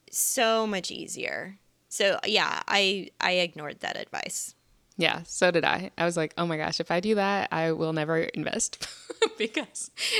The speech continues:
Speaker 2: at the time it felt like I would be paying off debt forever, you know?" So yeah, I'd agree. At least getting that
Speaker 1: Yeah.
Speaker 2: match would be the minimum I would recommend if you can. Are there any other strategies you used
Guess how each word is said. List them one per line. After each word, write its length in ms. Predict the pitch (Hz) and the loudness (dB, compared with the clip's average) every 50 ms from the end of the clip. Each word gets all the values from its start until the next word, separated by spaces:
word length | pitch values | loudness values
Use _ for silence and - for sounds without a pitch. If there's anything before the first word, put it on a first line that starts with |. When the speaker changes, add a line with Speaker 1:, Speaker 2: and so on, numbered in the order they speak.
| 370 - | 2 4
Speaker 2:
at 160 | - 202 190 | 6 6 6
the 80 | - 196 | 6 4
time 240 | 190 185 185 190 185 | 6 6 6 6 6
it 120 | 180 170 | 4 2
felt 160 | 170 175 170 165 | 2 2 2 2
like 140 | 165 165 170 | 0 0 2
I 100 | 165 160 | 2 2
would 120 | 165 165 | 2 0
be 120 | 165 170 165 | -2 -2 0
paying 300 | - 156 156 156 156 156 | 0 0 0 0 0 0
off 240 | 151 156 156 160 | 0 0 0 -2
debt 260 | - 156 151 156 156 - | -4 -4 -4 -4 -4 0
forever, 920 | - 160 151 151 147 160 - _ - - 139 - - - 87 202 202 190 | 0 2 2 2 0 -2 -4 _ 2 4 4 4 4 2 2 2 0 -2
you 120 | 196 - - | -2 0 2
know?" 280 | 156 165 170 190 202 220 | 2 4 2 2 0 -2
So 380 | - - 165 151 135 151 170 - - - - - - - - - - _ - | 2 4 4 6 4 2 -2 -4 -10 -20 -20 -20 -20 -20 -20 -20 -12 _ 6
yeah, 140 | 139 143 135 | 6 8 8
I'd 180 | - 143 156 160 | 8 6 4 4
agree. 240 | 151 - - 139 135 | 2 0 0 0 0
At 60 | - | 2
least 240 | 170 240 254 233 - | 4 4 2 4 4
getting 220 | 175 156 147 147 | 4 4 4 2
that 160 | 147 - - - | 0 -2 -2 -2
Speaker 1:
Yeah. 60 | - | -2
Speaker 2:
match 340 | 82 - 190 - - - - - - 262 294 _ _ _ _ _ _ _ _ _ _ | -2 -2 -2 -4 -6 -8 -8 -12 -16 -20 -20 _ _ _ _ _ _ _ _ _ _
would 240 | - 190 156 151 143 | -10 -6 -4 -4 -2
be 440 | 143 143 135 135 135 135 135 147 156 151 - _ _ _ _ _ - | -2 0 0 0 0 0 -2 -2 -4 -8 -12 _ _ _ _ _ -6
the 100 | 160 156 | -4 -2
minimum 540 | 147 143 143 - - - - - 190 180 - _ _ _ _ _ - | -2 -2 -2 -2 -2 -2 -2 -2 -4 -4 -6 _ _ _ _ _ -8
I 60 | - | -8
would 180 | - - - - | -6 -6 -6 -8
recommend 540 | 180 180 - 170 160 165 170 185 185 180 - | -8 -8 -8 -8 -6 -6 -6 -6 -6 -6 -8
if 140 | - 165 - | -8 -8 -10
you 60 | - | -10
can. 340 | - 175 185 185 185 180 175 _ _ _ _ _ _ _ - - | -12 -10 -10 -10 -10 -10 -12 _ _ _ _ _ _ _ 2 4
Are 140 | 175 175 180 | 6 6 6
there 160 | 196 214 - | 6 4 4
any 240 | - 170 185 190 190 | 4 4 4 4 4
other 420 | 180 185 180 180 175 175 170 165 | 6 6 6 6 6 6 4 2
strategies 560 | - - - 147 147 147 151 165 165 165 160 | 0 -2 -2 0 0 0 0 0 -2 -2 -2
you 160 | 165 165 160 | -2 -2 -2
used 420 | 160 151 151 147 151 156 156 - | -2 0 0 0 0 0 0 -2